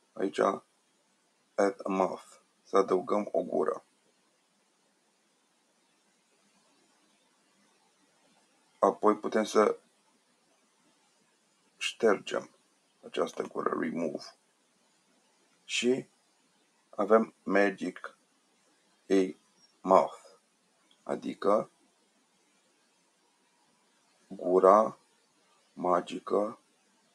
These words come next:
cu inteligență artificială.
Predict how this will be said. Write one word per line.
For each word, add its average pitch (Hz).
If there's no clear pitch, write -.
cu -
inteligență 95
artificială. -